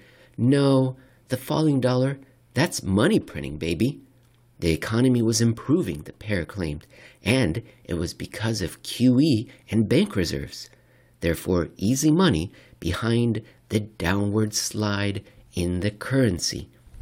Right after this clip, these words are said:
Mister Bullard, "Nationally, prospects for the economy seem to have improved rather markedly relative to last summer. I attribute part of the improvement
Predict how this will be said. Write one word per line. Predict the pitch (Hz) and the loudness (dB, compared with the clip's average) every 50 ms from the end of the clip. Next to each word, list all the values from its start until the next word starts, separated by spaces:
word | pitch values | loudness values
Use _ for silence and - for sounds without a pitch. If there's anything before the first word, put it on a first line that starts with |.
| - - - - - - - | -18 -18 -18 -18 -20 -6 -2
Mister | 98 104 - - - - 101 98 95 - - - _ - - | 0 2 2 0 2 0 0 0 -2 -6 -12 -20 _ -16 -12
Bullard, | 82 - 135 117 90 73 71 71 - - - _ _ _ _ _ | 0 2 2 2 2 0 -4 -8 -10 -14 -18 _ _ _ _ _
"Nationally, | 104 101 117 131 147 135 - - - 127 127 127 123 120 120 120 | -2 0 2 2 2 2 0 -2 0 2 2 4 4 2 0 -2
prospects | 117 - _ - 117 113 117 - - - - 113 110 - - | -4 -8 _ -4 -2 -2 -2 -2 -6 -6 -4 -4 -4 -4 -8
for | - - 110 113 110 | -2 0 2 2 4
the | 113 113 110 | 2 2 0
economy | 107 - - 98 98 107 107 110 107 104 113 110 | 0 -4 -6 -4 -2 0 2 0 2 2 0 -2
seem | - - - - 107 107 107 104 104 | -2 -4 -4 -2 0 0 0 -2 -4
to | - - 110 110 | -4 -2 -2 -2
have | 104 104 | 0 0
improved | 107 107 104 107 - - - 110 90 92 104 90 | 0 -2 -2 -2 -6 -2 0 0 0 0 -2 -2
rather | 90 85 85 - 92 90 | -2 -2 0 -2 -2 -2
markedly | 90 87 85 85 87 - - 95 92 90 92 95 101 101 - - - - - - | 0 -2 -2 -2 -4 -6 -8 -6 -2 0 0 0 0 -2 -6 -16 -20 -20 -20 -8
relative | - 80 85 95 95 95 95 - - 98 - - | -4 -2 0 2 0 0 -2 -4 -8 -10 -10 -10
to | - 95 | -6 -2
last | 95 95 98 101 - - | 0 0 0 -2 -4 -6
summer. | - 92 92 95 98 104 107 - _ - - - - _ _ _ _ _ _ _ - | -4 -4 -2 -2 -2 -4 -6 -8 _ -20 -20 -20 -20 _ _ _ _ _ _ _ -2
I | 107 117 117 113 | 0 2 2 2
attribute | 107 - - - 120 117 113 117 113 - - | 0 -2 0 0 0 2 2 0 -2 -2 -6
part | - 110 107 110 110 | -4 -2 0 0 0
of | 110 104 | 0 0
the | 110 110 110 | 2 2 2
improvement | 113 110 107 - - 131 123 120 120 123 120 120 | 2 0 -2 -2 0 0 0 0 0 -2 -2 -4